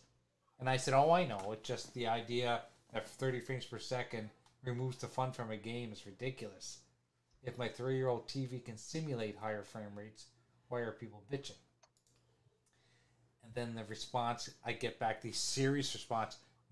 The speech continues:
"Native sixty frames is smoother, but people just like to keep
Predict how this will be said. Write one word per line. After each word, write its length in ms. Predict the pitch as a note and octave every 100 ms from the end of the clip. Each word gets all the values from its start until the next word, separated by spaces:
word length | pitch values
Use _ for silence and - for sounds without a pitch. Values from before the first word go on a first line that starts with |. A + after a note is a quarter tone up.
| A2+
"Native 320 | C#3+ A#3+ G3
sixty 380 | - - F3+ -
frames 480 | D#3 D3+ D3+ D3+ A#2
is 180 | B2 A#2
smoother, 680 | - - C3 E3+ A3+ C3 - - _ _ _ _ _ -
but 140 | A2
people 260 | - F3 C#3
just 240 | B2+ -
like 200 | C#3 C3+
to 60 | -
keep 340 | - E3+ -